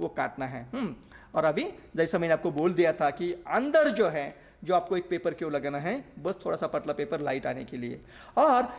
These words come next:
ये करते करते समय आप थोड़ा सा उसका देखिए कि उसमें क्या क्या एंगल कैसे कैसे बन रहे हैं। हम्म, अभी देखिए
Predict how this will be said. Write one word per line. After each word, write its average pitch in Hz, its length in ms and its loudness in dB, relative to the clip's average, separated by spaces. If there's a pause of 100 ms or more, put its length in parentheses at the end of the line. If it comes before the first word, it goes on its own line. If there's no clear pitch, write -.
(100)
ये 277 120 4
करते 240 400 4
करते 320 280 2
समय 269 260 2
आप 247 280 2
थोड़ा 277 120 4
सा - 460 -6
उसका 262 260 2
देखिए 277 420 4
कि 220 200 -2
उसमें 233 280 -4
क्या 262 260 2
क्या 269 340 4 (160)
एंगल 233 280 6
कैसे 262 320 2
कैसे 294 280 2
बन 220 180 6
रहे 180 200 4
हैं। 147 420 -4
हम्म, 214 180 -6 (880)
अभी 160 180 0
देखिए 196 540 0